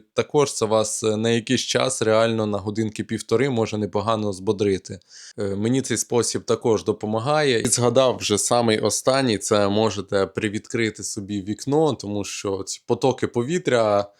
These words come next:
е, і плюс, е, якщо це повітря прохолодне, теж, е, працює непогано і непогано допомагає вам боротися зі сном. Але що хотілося би сказати, саме головне, якщо ви їдете і розумієте, що вас уже починає вирубати, то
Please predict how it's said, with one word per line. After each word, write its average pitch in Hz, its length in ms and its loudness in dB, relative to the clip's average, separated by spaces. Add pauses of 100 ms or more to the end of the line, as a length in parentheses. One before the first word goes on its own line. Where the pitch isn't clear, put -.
(480)
е, 104 240 0
і 104 100 -8
плюс, 117 440 -2
е, 107 120 2
якщо 107 300 -2
це - 140 -10
повітря 104 520 -2
прохолодне, 147 800 2 (180)
теж, 120 340 2
е, 104 160 2
працює 107 540 -2
непогано 113 640 -2
і 101 200 -4 (160)
непогано 104 560 -4
допомагає 104 580 -2
вам 107 180 -2
боротися 104 560 -2
зі 95 140 -8
сном. 92 400 -8 (400)
Але 123 260 4
що - 220 2
хотілося 135 460 0
би 120 80 2
сказати, 110 840 2
саме 120 340 2
головне, 101 540 2
якщо 98 300 -2
ви 117 100 0
їдете 110 520 0
і 104 240 0
розумієте, 107 560 0
що - 180 -4
вас 101 280 2
уже 101 260 2
починає 98 640 0
вирубати, 120 640 2
то 98 560 2